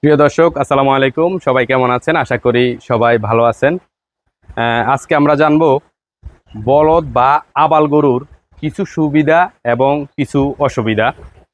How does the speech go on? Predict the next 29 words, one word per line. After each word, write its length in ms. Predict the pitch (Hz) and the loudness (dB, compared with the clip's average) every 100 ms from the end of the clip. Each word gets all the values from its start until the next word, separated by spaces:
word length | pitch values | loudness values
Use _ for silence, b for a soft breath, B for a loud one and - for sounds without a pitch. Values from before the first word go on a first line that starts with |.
| _ - | _ -2
তো 180 | 160 | 0
আমরা 460 | 156 151 165 165 160 - | 2 2 2 0 -2 -4
সর্বপ্রথম 800 | 143 147 165 170 156 160 160 147 | -2 -2 0 -2 -2 0 0 0
জেনে 240 | 156 151 | 0 2
নিই 240 | 147 139 170 _ _ | 2 0 -4 _ _
এই 140 | 135 127 | -4 -2
বলদ 440 | 120 151 156 143 | 0 2 2 0
গরু 440 | 147 151 160 175 208 _ _ - 107 | 0 2 4 2 -2 _ _ -14 -2
বা 420 | 123 135 139 143 - | 0 2 2 0 -2
আবাল 300 | 143 151 151 | 0 2 2
গরু 240 | 147 147 | 2 2
লালন 340 | 139 135 135 127 | 2 2 0 0
পালনের 380 | 131 127 123 | -2 0 -4
কিছু 420 | 113 123 143 147 156 _ - | -8 -8 -4 -4 -6 _ -8
সুবিধা। 520 | - 147 123 113 135 - _ - _ _ | -2 2 2 2 0 -6 _ -20 _ _
এই 200 | 139 135 | -4 -4
সুবিধাগুলি 680 | - 175 180 202 208 208 196 | -2 0 2 4 4 4 2
হলো 360 | 196 233 175 - _ | 4 4 2 -2 _
বলদ 480 | 110 135 190 190 160 | -6 0 2 2 2
গরু 260 | 170 185 185 | 2 2 4
বা 160 | 175 180 | 2 2
আবাল 360 | 175 165 160 156 | 2 2 2 0
গরু, 300 | 160 143 139 | 0 0 -4
আহ, 1160 | - _ _ - - _ _ - 143 139 135 - - - - - 127 | -10 _ _ -20 -20 _ _ -4 -2 0 -2 -4 -10 -12 -12 -4 0
নম-, 340 | 160 185 170 | 2 2 -2
খুবই 380 | - 180 185 202 | -2 0 2 2
নম্রভদ্র 520 | 175 165 156 151 160 | 2 2 0 0 0
স্বভাবের 420 | 160 147 143 147 | 2 2 2 2
হয়। 240 | 139 147 | 2 0